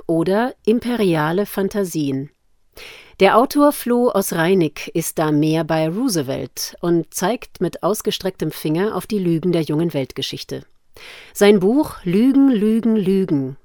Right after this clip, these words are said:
Terror, Tyrannei und Weltenbrand als neue Normalität der Globalisten ist ein Plädoyer für die Selbstermächtigung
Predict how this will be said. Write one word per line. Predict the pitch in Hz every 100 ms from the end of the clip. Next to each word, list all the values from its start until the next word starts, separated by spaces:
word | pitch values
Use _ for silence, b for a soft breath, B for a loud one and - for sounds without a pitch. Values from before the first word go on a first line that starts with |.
| -
Terror, | - 202 208 202
Tyrannei | - 151 147 165 180 202
und | 160 139
Weltenbrand | 165 190 190 160 165
als | 147 156 180
neue | 170 190
Normalität | 185 170 165 156 - 190 190 -
der | 147
Globalisten | 151 147 143 208 - 185 240 B B B B
ist | 214 220 - - -
ein | 165 165
Plädoyer | - 208 226 220 175 185 233 269
für | - 196 160
die | 147
Selbstermächtigung | 139 185 233 - 170 170 - 170 160